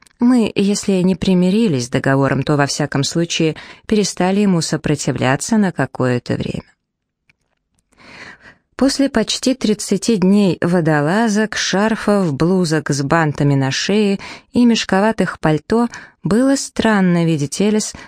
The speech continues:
в маленьком сером платье с открытыми плечами и блестящими туфлями на высоких каблуках.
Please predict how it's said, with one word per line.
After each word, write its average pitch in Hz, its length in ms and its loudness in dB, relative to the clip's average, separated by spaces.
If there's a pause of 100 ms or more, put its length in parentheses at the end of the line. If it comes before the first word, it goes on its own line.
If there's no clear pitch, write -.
(120)
в - 80 0
маленьком 175 720 2
сером 147 460 -2
платье 226 520 -2 (220)
с - 140 -2
открытыми 240 560 2
плечами 190 800 2
и 175 260 0
блестящими 147 760 -2
туфлями 190 560 0 (320)
на 185 140 4
высоких 147 560 -2
каблуках. - 680 -10